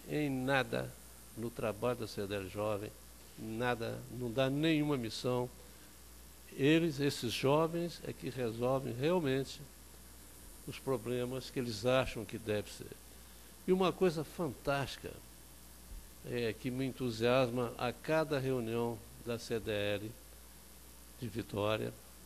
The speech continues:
que ainda continua lá diretor, ou ex-presidente, a cada reunião, a primeira palavra da C D L Jovem. E todos os meses,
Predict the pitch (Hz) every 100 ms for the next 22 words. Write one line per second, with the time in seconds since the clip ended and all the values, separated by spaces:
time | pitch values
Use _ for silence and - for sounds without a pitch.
0 | - - 113 123 110 92 - 98 - 104
1 | 104 107 98 107 101 - 117 120 117 -
2 | - - - - - - - - - -
3 | - 123 - 110 101 - 98 98 92 123
4 | - - - - - - - - - -
5 | - - - - - - 139 - 180 196
6 | 180 160 151 139 139 151 156 139 - -
7 | - - - - - - - - - -
8 | - 170 170 196 233 220 170 - 127 117
9 | 143 156 139 127 120 117 - 113 113 107
10 | 101 101 95 95 87 80 80 - - -
11 | - - - - - - - - - -
12 | - 170 - - - 220 220 180 180 139
13 | 139 113 113 131 135 127 135 -